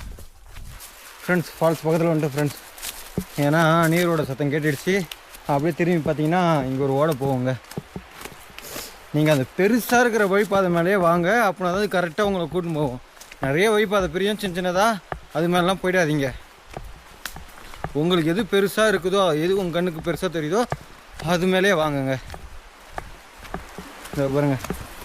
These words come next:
ஓடை பக்கத்துல வந்துட்டோம் ஃப்ரெண்ட்ஸ். ஓடை தான், அப்படியே ஓடை,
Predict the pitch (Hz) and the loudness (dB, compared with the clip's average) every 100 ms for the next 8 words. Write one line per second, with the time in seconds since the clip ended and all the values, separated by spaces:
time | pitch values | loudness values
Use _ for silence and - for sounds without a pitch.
0 | - 160 160 135 147 147 139 131 160 131 | -2 0 2 0 -4 -2 -4 -4 -6 -6
1 | 135 123 - - - - - - - - | -6 -8 -12 -14 -14 -14 -16 -16 -14 -14
2 | - - - - - - 156 151 151 127 | -14 -18 -12 -12 -10 -2 2 2 0 -2
3 | 147 156 160 202 196 | -2 2 4 4 2